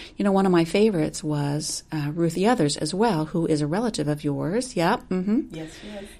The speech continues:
Speaker 2: My
Speaker 1: Yeah,
Speaker 2: great aunt.
Speaker 1: your great aunt. And she was feisty and funny and lived to be a hundred and eight. And one of the things I loved that she said, you know, "This place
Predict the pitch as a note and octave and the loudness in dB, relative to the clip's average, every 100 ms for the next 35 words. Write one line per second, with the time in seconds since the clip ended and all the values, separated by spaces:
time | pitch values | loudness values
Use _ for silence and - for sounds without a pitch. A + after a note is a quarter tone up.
0 | - A3+ B3+ F#3+ - D#3 D3 - G#3 G#3 | -8 -4 -2 -2 -4 -10 -16 -4 0 0
1 | G3+ A3 A#3+ G3+ G#3 G3+ F#3+ - A#3 B3 | 2 2 2 0 0 0 2 4 4 4
2 | A#3+ A3+ - - C4 C4 - A#3 F#3 F3+ | 2 0 -6 -2 0 0 0 2 0 0
3 | - A#3+ A#3 A#3 G3 F3+ E3+ E3 F#3+ A#3 | 0 2 2 0 2 4 4 2 2 2
4 | A3+ G#3 F#3+ F#3 G#3+ G#3 F#3+ E3+ G#3 A3+ | 2 2 2 2 0 0 0 0 2 0
5 | - - E3 D#3 - - - - - - | -2 0 2 2 -2 -18 -20 -20 -20 -12
6 | - A3 C4 B3+ A3+ G3+ F#3 E3+ F3 F3+ | 0 2 4 2 2 2 2 2 2 2
7 | F#3+ F#3 - - F3+ E3 - - - - | 0 -4 -14 -8 -4 -4 -6 -16 -20 -16
8 | - - - B3+ C4+ C#4+ - F#3 D#3 D3+ | -6 -2 0 2 2 2 0 0 0 0
9 | D3+ E3+ F3+ E3+ A#3 - - A#3+ D#3 C#3+ | -2 0 2 2 0 0 -4 -2 -2 -4
10 | - - | -6 -12